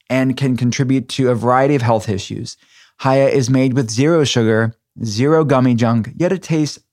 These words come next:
really great and is perfect for picky eaters. Hiya fills in the most common gaps in modern children's diets to provide the full body nourishment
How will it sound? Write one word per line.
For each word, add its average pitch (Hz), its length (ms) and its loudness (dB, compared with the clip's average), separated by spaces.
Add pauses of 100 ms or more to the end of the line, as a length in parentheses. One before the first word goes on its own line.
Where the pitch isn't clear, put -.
really 156 320 2
great 123 380 0 (260)
and 131 160 0
is 123 80 0
perfect 120 520 -2
for 117 100 -2
picky 113 440 -8
eaters. - 380 -8 (640)
Hiya 139 220 2
fills 135 280 0
in 135 100 0
the 135 60 2
most 127 260 0
common 135 460 -2
gaps 117 360 0
in 127 80 0
modern 120 380 2
children's 120 460 0
diets 110 480 0 (220)
to 165 100 -2
provide 143 460 2
the 131 80 2
full 175 320 0
body 147 320 2
nourishment 127 600 0